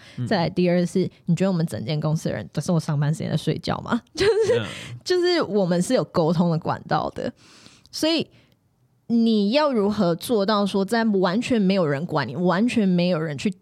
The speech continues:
Speaker 2: 盯你的情况下，你还可以维持高效率的工作？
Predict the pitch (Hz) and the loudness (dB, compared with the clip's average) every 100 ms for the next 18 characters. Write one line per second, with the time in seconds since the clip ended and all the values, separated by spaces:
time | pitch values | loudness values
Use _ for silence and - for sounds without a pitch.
0 | - 220 247 240 160 101 - - 151 175 | -4 0 2 0 -2 -6 -6 -4 0 0
1 | 165 185 - 165 156 156 160 156 196 175 | 2 0 0 0 0 0 -2 0 0 0
2 | 143 135 - 131 - 143 151 - 170 143 | 0 -4 -6 -8 -2 0 0 0 0 0
3 | 147 147 - 95 - 139 - - - - | -2 -4 -4 -10 -8 -8 -8 -8 -8 -6